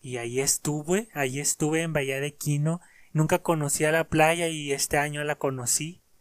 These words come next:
También agradezco por esas bendiciones de la vida, por conocerla.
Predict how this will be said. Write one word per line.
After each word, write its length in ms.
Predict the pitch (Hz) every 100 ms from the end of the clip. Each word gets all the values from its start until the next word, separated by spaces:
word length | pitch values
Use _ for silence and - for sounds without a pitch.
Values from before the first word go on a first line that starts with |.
| _ _ - -
También 300 | 139 135 139
agradezco 560 | 139 143 139 143 156
por 160 | 147 147
esas 360 | 139 156 151 - - _ _
bendiciones 880 | 151 160 147 139 - 156 160 170 165
de 100 | 147
la 140 | 135
vida, 400 | 143 156 170 185 _ _ _ _ _ _ _ _
por 160 | - 135
conocerla. 800 | 135 131 - 151 156 160 165